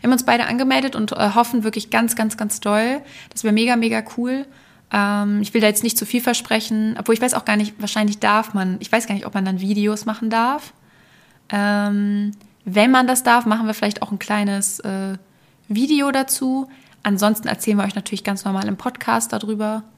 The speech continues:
Wie gesagt, wenn wir dürfen, ist ja dann auch wieder die Frage. Ähm, ja, aber man kriegt wohl schon am fünfzehnten September eine E-Mail, ob man dabei ist. Ist ja jetzt nicht mehr so lange hin.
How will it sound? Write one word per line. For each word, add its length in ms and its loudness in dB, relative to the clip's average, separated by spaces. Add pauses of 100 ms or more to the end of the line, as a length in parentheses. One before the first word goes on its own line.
(120)
Wie 100 2
gesagt, 360 2
wenn 140 0
wir 60 -2
dürfen, 420 2 (100)
ist 120 -18
ja 60 -4
dann 120 -4
auch 100 -6
wieder 140 -2
die 60 -8
Frage. 440 -6 (560)
Ähm, 640 -4 (360)
ja, 160 0 (240)
aber 640 4
man 160 0
kriegt 300 -6
wohl 160 4
schon 360 -2
am 200 0 (320)
fünfzehnten 560 2
September 680 0
eine 140 0
E-Mail, 440 2
ob 140 -6
man 120 0
dabei 360 0 (260)
ist. 220 -6 (560)
Ist 100 -20
ja 60 0
jetzt 120 -4
nicht 120 -2
mehr 120 -2
so 140 -2
lange 240 -2
hin. 280 -6